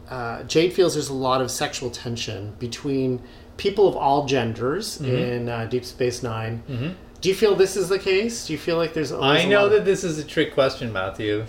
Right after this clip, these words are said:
Speaker 2: 'cause I know, I know that Deep Space Nine has the first same-sex kiss,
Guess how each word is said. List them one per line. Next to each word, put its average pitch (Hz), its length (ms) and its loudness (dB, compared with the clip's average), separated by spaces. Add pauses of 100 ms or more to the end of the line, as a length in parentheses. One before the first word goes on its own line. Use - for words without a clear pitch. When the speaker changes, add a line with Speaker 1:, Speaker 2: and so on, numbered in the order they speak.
Speaker 2:
'cause 117 180 -6
I 120 140 0
know, 139 560 4 (100)
I 139 140 -2
know 151 340 2
that 170 340 0
Deep 143 180 -2
Space - 320 -2
Nine 117 240 -2
has 110 340 -2
the - 100 -12
first - 720 -2 (200)
same-sex 117 680 -4
kiss, 101 540 -2